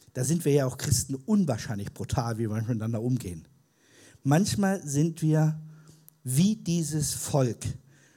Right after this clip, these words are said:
was an den Bettlern vorüberzieht und den Leuten einfach einen Almosen hinschmeißt nach dem Motto, Sieh zu, dass es dir irgendwie besser geht. Deshalb ist dieses Bild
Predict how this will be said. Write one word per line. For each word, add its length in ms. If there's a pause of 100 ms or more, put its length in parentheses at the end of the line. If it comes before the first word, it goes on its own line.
(100)
was 200
an 140
den 220
Bettlern 400
vorüberzieht 880 (440)
und 180
den 140
Leuten 520
einfach 380
einen 100
Almosen 460
hinschmeißt 560
nach 140
dem 160
Motto, 340 (640)
Sieh 200
zu, 360 (120)
dass 160
es 120
dir 180
irgendwie 440
besser 300
geht. 240
Deshalb 260
ist 160
dieses 300
Bild 580